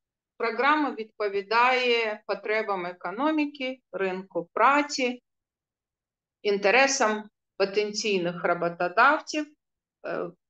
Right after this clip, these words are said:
до речі, проходили акредитацію, були стейкхолдери, і так виявилося, що всі наші стейкхолдери, випускники нашого інституту,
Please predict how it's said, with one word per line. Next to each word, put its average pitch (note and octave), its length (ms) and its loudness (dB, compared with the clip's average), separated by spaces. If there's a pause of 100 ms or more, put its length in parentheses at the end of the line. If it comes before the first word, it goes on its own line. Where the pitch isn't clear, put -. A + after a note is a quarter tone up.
(160)
до G#3 100 6
речі, G#3+ 400 0
проходили F#3 760 0
акредитацію, A#3+ 1200 0
були F#3+ 320 4 (260)
стейкхолдери, A3 960 4
і G#3 80 0
так A3 320 -2
виявилося, G#3 680 -2
що G#3 200 -4
всі G#3 240 -6
наші F#3 400 0
стейкхолдери, C4+ 840 0
випускники G#3 880 -4 (640)
нашого F3+ 920 2
інституту, D#4+ 1000 2